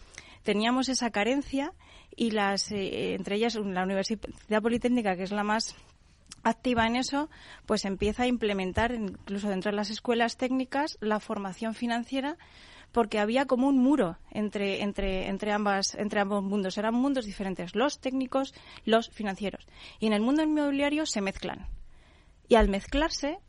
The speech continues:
ambos tienen que tener los dos conocimientos. No vamos a pedirle a un financiero que sepa la composición del hormigón,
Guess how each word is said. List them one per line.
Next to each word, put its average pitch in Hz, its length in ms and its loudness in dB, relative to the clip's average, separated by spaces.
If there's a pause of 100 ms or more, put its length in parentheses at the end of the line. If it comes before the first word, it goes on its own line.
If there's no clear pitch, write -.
(160)
ambos 269 400 6
tienen 247 220 2
que 233 100 0
tener 226 340 2 (460)
los 214 360 0
dos 233 200 0
conocimientos. 190 720 -2
No 220 160 6
vamos 254 260 6
a 247 40 -2
pedirle 247 340 2
a 240 40 2
un 240 80 0
financiero 233 560 2
que - 80 -4
sepa 175 460 -2
la 160 80 -6
composición - 480 -2
del 233 100 2
hormigón, 262 380 0